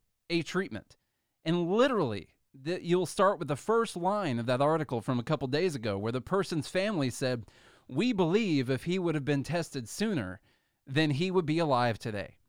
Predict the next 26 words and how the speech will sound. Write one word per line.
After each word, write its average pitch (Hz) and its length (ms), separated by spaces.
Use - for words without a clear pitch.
And 208 200
I'm 240 220
sorry, 233 760
I'm 208 240
sad 208 540
for 156 160
you, 117 380
but 175 300
on 196 300
what 214 360
grounds 175 800
do 147 140
you 196 180
believe 175 640
that 143 140
if 143 100
someone 180 400
got 165 240
tested 160 380
sooner 151 360
that 110 140
they 139 160
would 131 120
be 151 100
alive 202 400
today? 104 320